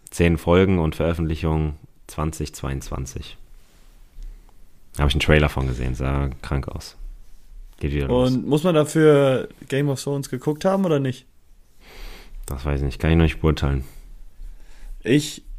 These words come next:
Speaker 2: ich hab jetzt auch eine neue Serie, die ich schauen will. Squid Game.
Speaker 1: Ja, hab ich schon
Speaker 2: Hast du
Speaker 1: gehört.
Speaker 2: sicherlich schon gehört?
Speaker 1: Ja, hab ich schon
Speaker 2: Äh,
Speaker 1: gehört.
Speaker 2: hast du's schon geschaut?
Speaker 1: Nee. Ich bin momentan auch gar nicht im Seriengame.
Speaker 2: Ja, muss ich sagen, ich aber auch eher weniger.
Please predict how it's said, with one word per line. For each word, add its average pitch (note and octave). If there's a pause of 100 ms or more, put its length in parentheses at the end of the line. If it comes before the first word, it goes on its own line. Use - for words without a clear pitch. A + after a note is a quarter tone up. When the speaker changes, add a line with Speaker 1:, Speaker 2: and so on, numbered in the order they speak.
(260)
Speaker 2:
ich -
hab G3
jetzt D#3+
auch C#3
eine C#3+
neue C#3+
Serie, D3
die B2
ich A#2+
schauen A#2+
will. C3 (220)
Squid -
Game. A2+ (160)
Speaker 1:
Ja, C#2+
hab C#2+
ich -
schon -
Speaker 2:
Hast C3
du D3
Speaker 1:
gehört. C3+
Speaker 2:
sicherlich D#3+
schon D#3
gehört? D3+
Speaker 1:
Ja, -
hab D2+
ich D2
schon D#2
Speaker 2:
Äh, D2
Speaker 1:
gehört. B2
Speaker 2:
hast C#3
du's D3
schon D3
geschaut? C#3
Speaker 1:
Nee. D2+ (380)
Ich -
bin F2+
momentan F2
auch E2
gar E2
nicht D2
im D2+
Seriengame. C#2+ (2500)
Speaker 2:
Ja, A#2+
muss C#3
ich C3+
sagen, C3+
ich C3
aber A#2
auch -
eher G2
weniger. G2